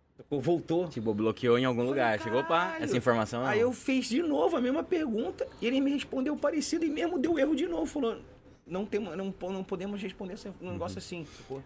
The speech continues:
Speaker 2: Uma das, eu, eu tava escutando uma entrevista uma vez com um cara especializado em, em A I, em desenvolvimento de A I. E ele tava falando que um dos maiores problemas é esses filtros. Porque a informação tá ali.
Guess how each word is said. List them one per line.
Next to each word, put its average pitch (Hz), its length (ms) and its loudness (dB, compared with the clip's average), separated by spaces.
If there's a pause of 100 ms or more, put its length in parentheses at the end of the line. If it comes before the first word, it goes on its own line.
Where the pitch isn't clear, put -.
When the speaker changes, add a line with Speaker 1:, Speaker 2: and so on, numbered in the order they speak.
(140)
Speaker 2:
Uma 202 180 -4
das, 160 460 -2
eu, 117 80 4
eu - 160 2
tava 135 120 2
escutando 156 260 0
uma 147 80 2
entrevista 120 380 0
uma 101 100 2
vez 104 220 2
com 101 120 -2
um - 40 2
cara 95 220 2
especializado 87 680 0
em, 87 800 0
em 104 240 2
A 101 100 4
I, 98 60 0
em 92 40 -4
desenvolvimento 101 540 -2
de 123 100 -2 (160)
A 90 120 -2
I. 85 60 -10 (760)
E 92 80 -2
ele 90 80 -2
tava 98 140 0
falando 113 280 -2
que 117 100 -8
um 107 100 -4
dos 101 100 -6
maiores 107 320 -2
problemas 113 840 0
é 110 120 2
esses 113 280 0
filtros. 147 540 -2 (500)
Porque 127 160 0
a 160 40 4
informação 170 380 0
tá 277 120 0
ali. 220 220 2